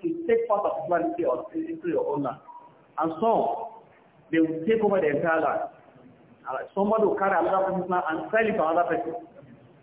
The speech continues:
All kinds of illegal transactions concerning land. So they said that if you want to buy land, that you, that you are afraid of what you are buying.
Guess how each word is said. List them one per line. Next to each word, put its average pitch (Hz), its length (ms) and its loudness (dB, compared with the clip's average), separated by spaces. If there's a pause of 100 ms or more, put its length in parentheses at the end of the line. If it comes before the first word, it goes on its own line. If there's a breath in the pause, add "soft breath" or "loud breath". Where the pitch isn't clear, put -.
(920)
All 254 560 6
kinds 208 260 0 (140)
of 160 240 2 (680)
illegal 208 420 2
transactions 165 500 2
concerning 160 400 0
land. 147 200 0 (260)
So 160 80 -2
they 185 160 0
said 214 100 2
that 175 160 2
if 175 60 -4
you 190 100 4
want 202 80 -2
to 170 140 4
buy 196 160 4
land, 180 340 2
that 147 160 2
you, 151 140 0
that 151 320 0
you 160 160 -2
are 156 160 2
afraid 196 400 4
of 151 160 2
what 180 160 2
you 151 80 0
are 143 100 2
buying. 147 220 2